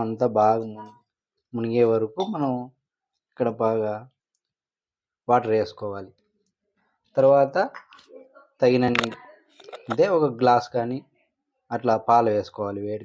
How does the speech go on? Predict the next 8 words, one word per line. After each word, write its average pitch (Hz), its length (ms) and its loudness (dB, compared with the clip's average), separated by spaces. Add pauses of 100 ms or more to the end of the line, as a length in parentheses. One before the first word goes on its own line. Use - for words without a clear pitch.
గోరువెచ్చని 110 720 -4
పాలు. 92 220 -6 (3250)
తర్వాత 143 400 2 (1200)
ఇలా 123 140 2 (100)
కలిపేసుకొని 123 800 -2 (1800)
మరి 135 160 0
కొంచెం 127 380 -4 (160)
ఒక 123 120 -4